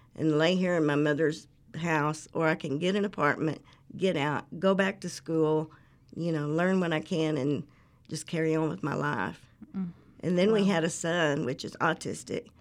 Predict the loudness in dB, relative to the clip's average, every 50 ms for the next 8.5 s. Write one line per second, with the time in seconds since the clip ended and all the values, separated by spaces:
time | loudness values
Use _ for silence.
0 | -20 -10 -8 -8 -4 -2 -2 -2 -2 -2 -4 -4 -2 0 2 2 4 4 2 0
1 | 0 0 0 0 -2 -2 0 0 2 2 2 2 2 0 -4 -4 -8 -10 -10 -8
2 | -4 -2 -2 -2 0 6 8 8 8 8 6 4 4 4 4 2 2 2 4 4
3 | 4 2 2 -2 -2 0 0 0 0 0 -2 -2 -2 -2 -2 -2 -2 0 0 0
4 | -2 -4 -6 -10 -6 -2 2 2 2 4 2 0 -2 -4 -12 _ _ _ _ -20
5 | -20 -8 -4 -4 -2 -2 -2 0 2 2 4 4 4 2 2 2 2 2 2 2
6 | 2 0 0 0 0 0 0 0 -2 -4 -4 -2 0 0 0 0 -2 -6 -6 -6
7 | -6 -4 -2 -2 -2 -2 -4 -10 -10 -6 -2 -2 0 0 -2 -2 -2 0 0 0
8 | 0 0 0 0 0 2 2 2 2 0